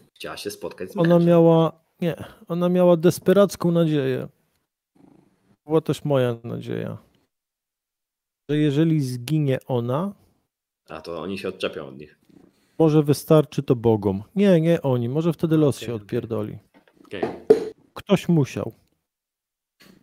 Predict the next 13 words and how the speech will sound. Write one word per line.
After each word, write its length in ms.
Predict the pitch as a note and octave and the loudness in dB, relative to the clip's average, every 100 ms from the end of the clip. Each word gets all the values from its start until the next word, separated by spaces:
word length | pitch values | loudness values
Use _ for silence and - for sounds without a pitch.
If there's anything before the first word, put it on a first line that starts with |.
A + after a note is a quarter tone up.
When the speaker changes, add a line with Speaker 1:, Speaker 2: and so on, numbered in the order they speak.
| _ - - _ _ _ _ _ _ - | _ -20 -20 _ _ _ _ _ _ -12
Speaker 2:
Ktoś 300 | - F#3+ - | 0 0 2
musiał. 320 | D3 - A2 | 0 0 -2
Tak 200 | C#3 B2+ | -2 -2
samo 240 | F3+ E3+ | 0 2
jak 140 | E3+ C3+ | 2 2
ten 180 | D#3 C#3+ | 2 2
jej 140 | C#3 | 2
mąż 340 | C#3 D3+ C#3+ | 2 2 0
uciekający 640 | C#3+ - - C3 C3 B2+ B2+ | -4 -4 0 0 0 -2 -8
z 40 | |
płonącego 520 | - B2+ B2+ C3 A#2+ | -4 -4 -2 -4 -6
transportera. 760 | - B2 - A#2+ - - - - _ _ _ _ _ _ - _ _ _ | -6 -10 -8 -8 -8 -8 -10 -12 _ _ _ _ _ _ -20 _ _ _
Speaker 1:
I, 120 | D3+ | -12